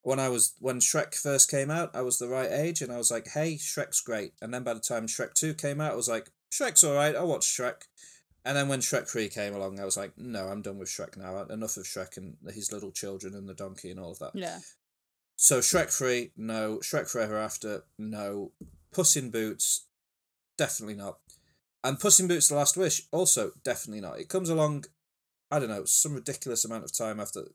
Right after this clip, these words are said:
Speaker 1: twelve years or so after the last one.
Speaker 2: Mm.
Speaker 1: And, um, why d-, why they felt the need to revive Puss in Boots and bring him back for another movie,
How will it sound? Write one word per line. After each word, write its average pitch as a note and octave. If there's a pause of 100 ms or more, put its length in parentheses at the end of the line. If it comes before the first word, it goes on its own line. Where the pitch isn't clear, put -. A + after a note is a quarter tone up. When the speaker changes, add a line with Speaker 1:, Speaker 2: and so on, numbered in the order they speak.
(300)
Speaker 1:
twelve D#3
years A2
or -
so G2+
after -
the -
last G#3
one. G3+
Speaker 2:
Mm. F#3 (1200)
Speaker 1:
And, A#2+ (140)
um, A2+
why D3
d-, C#3
why C3
they A#2
felt A#2+
the A2
need A2+
to A2
revive A2+
Puss -
in C3+
Boots D3+
and A2+
bring A#2
him A2+
back A2+
for -
another A2+
movie, B2+